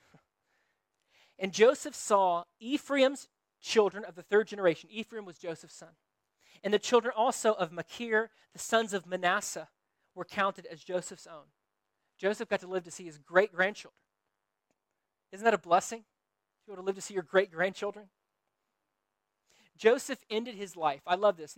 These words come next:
These are little, little key moments in the Bible that, that if, if you, if you're just reading fast, you'll miss them. Joseph ended his life with his sons with him, Ephraim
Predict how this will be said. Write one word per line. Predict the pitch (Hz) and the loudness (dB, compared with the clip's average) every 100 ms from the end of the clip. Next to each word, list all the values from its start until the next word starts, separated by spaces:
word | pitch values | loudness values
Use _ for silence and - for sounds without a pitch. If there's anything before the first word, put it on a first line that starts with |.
| 196 | -20
These | 220 | -16
are | 262 226 | -8 -4
little, | 196 214 202 | 2 2 0
little | 190 208 | 0 0
key | - - 233 | -2 -12 -2
moments | 214 196 202 | 0 0 -2
in | 190 | -8
the | |
Bible | 165 175 170 156 | 2 4 4 -4
that, | 156 165 | -6 -4
that | 165 - | -6 -6
if, | 175 - | -18 -12
if | 170 170 | -14 -12
you, | 160 - | -18 -18
if | _ | _
you're | 165 | -20
just | 175 - | -20 -8
reading | 233 233 | -4 0
fast, | 214 208 - | 4 4 2
you'll | 175 | -18
miss | 165 - | -18 -20
them. | _ _ _ _ _ _ _ _ _ _ _ _ _ _ - | _ _ _ _ _ _ _ _ _ _ _ _ _ _ 4
Joseph | 240 254 277 - | 4 4 -12 -8
ended | 226 247 | -8 -8
his | 214 175 | -18 -8
life | 170 151 143 | 0 0 0
with | 185 160 | -18 -20
his | 165 | -18
sons | - - 190 156 143 - | -16 -8 -6 -6 -12 -20
with | 156 147 | -18 -18
him, | 143 _ _ _ _ | _ _ _ _ _
Ephraim | 190 214 220 196 196 | -18 -18 -6 -6 -6